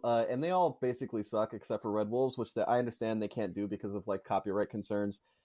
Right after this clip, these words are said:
Uh, yet another reason why, uh, the world of business and capitalism sucks. Um, but, like, the, the rest of the, it's, it's like we're alluding to, like, what is a national?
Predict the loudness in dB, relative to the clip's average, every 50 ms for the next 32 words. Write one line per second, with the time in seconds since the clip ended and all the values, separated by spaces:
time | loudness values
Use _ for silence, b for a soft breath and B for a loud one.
0 | _ _ _ _ 0 0 2 2 4 2 2 4 4 4 4 4 4 2 0 0
1 | 0 -2 0 4 6 6 6 6 6 6 4 2 2 2 0 2 2 0 0 0
2 | -2 -2 -2 -4 -2 -2 -2 -2 -2 -6 -8 -8 -2 2 2 2 2 2 -2 -2
3 | -4 -8 -6 -2 0 0 0 0 -2 -14 _ _ _ _ _ _ _ _ 0 4
4 | 4 6 6 4 2 6 8 8 8 10 10 10 10 10 6 -2 _ _ _ _
5 | -14 -12 -2 2 4 4 6 6 6 6 6 6 6 4 0 -4 -6 -4 0 2
6 | 2 2 2 2 0 0 0 0 -4 _ _ _ _ _ -2 -2 -2 -2 -4 -4
7 | -2 0 0 0 0 0 -2 0 0 2 2 2 2 2 0 -2 -4 -4 -2 0
8 | 0 0 0 -2 -4 _ _ _ -10 0 2 4 4 4 4 4 2 2 4 4
9 | 2 2 0 -6 -8 -8 -8 -10